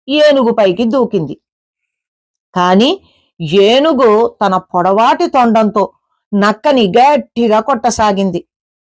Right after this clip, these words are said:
ఆ తన్నులు తిన్న నక్క ఎలాగో అలాగా ఏనుగు బారి నుండి తప్పించుకుని తన ప్రాణాలని కాపాడుకోవడం కోసం అడవిలోకి పారిపోయింది.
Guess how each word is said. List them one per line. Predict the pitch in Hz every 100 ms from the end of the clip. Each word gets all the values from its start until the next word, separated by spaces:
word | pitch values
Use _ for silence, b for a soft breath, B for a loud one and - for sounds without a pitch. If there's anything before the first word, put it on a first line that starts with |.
| _ _ _ _ _ _ _ -
ఆ | 175
తన్నులు | 165 - 190 220 320 359
తిన్న | 359 311 269
నక్క | 214 190 196 277 240 - _ _ _ _ _ -
ఎలాగో | 180 196 233 285 294 320
అలాగా | 277 240 202 185 - _ _ _ -
ఏనుగు | 185 208 240 285 311 285
బారి | 180 196 214 269 277
నుండి | 254 208
తప్పించుకుని | 202 185 175 - 220 220 233 240 311 - _ _ _ _ 202
తన | 180
ప్రాణాలని | - - 208 220 285 320 302 226 196 214 - _
కాపాడుకోవడం | 202 202 208 240 247 240 220 202 196 185
కోసం | 185 180 175 214 170 180 _ _ _
అడవిలోకి | 180 170 185 220 226 214 202 170 170 - _ _ _
పారిపోయింది. | 302 277 240 185 175 160 147 139 -